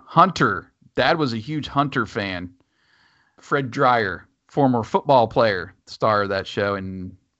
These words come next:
who was the, uh, who was the girl? Gosh, just left me. But Dad loved Hunter. Highway to Heaven.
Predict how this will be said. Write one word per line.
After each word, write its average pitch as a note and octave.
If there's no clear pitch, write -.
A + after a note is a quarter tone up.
who C#3
was C3
the, A2
uh, F#2+
who C3
was C3
the A#2+
girl? F#2
Gosh, -
just -
left A2
me. F2+
But G#2
Dad A2
loved A2+
Hunter. G#2+
Highway G3+
to G3+
Heaven. E3